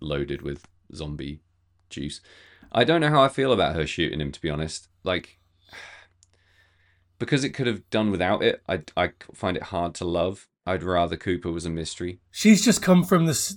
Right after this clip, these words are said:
Speaker 2: uh, her friend, Ben, like, the only person in the
Speaker 1: Yeah.
Speaker 2: movie that she, like, respects.
Speaker 1: Mm-hmm.
Speaker 2: And he's a zombie, and it's because Cooper shot him, right?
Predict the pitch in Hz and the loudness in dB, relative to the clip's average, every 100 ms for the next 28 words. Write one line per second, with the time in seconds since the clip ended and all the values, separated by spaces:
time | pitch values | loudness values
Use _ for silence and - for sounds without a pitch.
0 | - 143 139 104 147 - 175 151 127 120 | 4 6 6 6 4 8 6 8 4 4
1 | 151 131 131 143 135 165 165 170 170 160 | 4 4 -2 -4 2 4 6 4 2 2
2 | 156 - 147 131 123 _ _ _ _ - | 2 0 -4 -4 -8 _ _ _ _ -6
3 | 151 147 143 151 151 139 147 139 143 143 | 0 2 2 2 -2 -2 -4 -6 -8 -8
4 | 135 139 - 170 131 - - - - - | -6 -6 4 4 4 -4 -14 -12 -12 -16
5 | _ _ - 98 95 95 95 160 147 175 | _ _ -10 -6 -4 -6 -2 2 4 4
6 | 156 156 175 160 127 123 135 143 180 - | 2 4 4 4 -4 -6 -8 -2 -2 2
7 | 156 147 - - - 131 127 180 160 120 | 2 2 -2 -6 -4 -2 0 0 0 -2
8 | 127 156 220 | -6 -6 -8